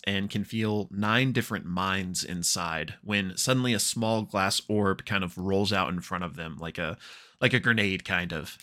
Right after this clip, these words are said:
And we have dexterity saves. So, um, Chetney, Laudna, and Imogen all take some lightning damage,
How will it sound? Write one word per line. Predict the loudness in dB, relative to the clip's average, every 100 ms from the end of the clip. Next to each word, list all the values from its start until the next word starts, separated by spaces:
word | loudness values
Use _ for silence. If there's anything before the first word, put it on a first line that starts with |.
| -2
And | 2 4 2
we | 0 4
have | 6 6 4 -4
dexterity | -4 0 2 4 2 2
saves. | -2 -2 -4 -4 -6 _ _ _ _ _ _ _ _ _ _ _ _ _ _ _ -8 2
So, | 6 8 6
um, | 6 4 2
Chetney, | 2 2 4 2
Laudna, | 4 4 4
and | 4
Imogen | 2 2 2 0
all | 0 0 2
take | 2 0
some | 0 2
lightning | 2 4 4
damage, | 6 6 6 4